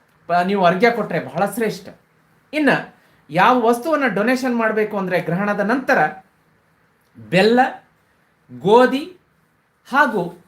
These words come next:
ತಾಮ್ರದ ವಸ್ತುವನ್ನ ದೇವಸ್ಥಾನದಲ್ಲಿ ದಾನ ಮಾಡಿದ್ರೆ ಬಹಳ ಶ್ರೇಷ್ಠ. ಇನ್ನ ಕನ್ಯಾ ರಾಶಿಯನ್ನ ನೋಡ್ಲಿಕ್ಕಾಗಿ, ಕನ್ಯಾ ರಾಶಿಯವರಿಗೆ ಗ್ರಹಣದ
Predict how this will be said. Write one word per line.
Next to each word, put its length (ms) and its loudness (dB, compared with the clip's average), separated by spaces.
ತಾಮ್ರದ 440 2
ವಸ್ತುವನ್ನ 600 0
ದೇವಸ್ಥಾನದಲ್ಲಿ 840 -2
ದಾನ 220 2
ಮಾಡಿದ್ರೆ 520 -4
ಬಹಳ 260 -2
ಶ್ರೇಷ್ಠ. 380 -2
ಇನ್ನ 160 2
ಕನ್ಯಾ 340 2
ರಾಶಿಯನ್ನ 480 0
ನೋಡ್ಲಿಕ್ಕಾಗಿ, 840 -4
ಕನ್ಯಾ 300 -2
ರಾಶಿಯವರಿಗೆ 960 0
ಗ್ರಹಣದ 420 0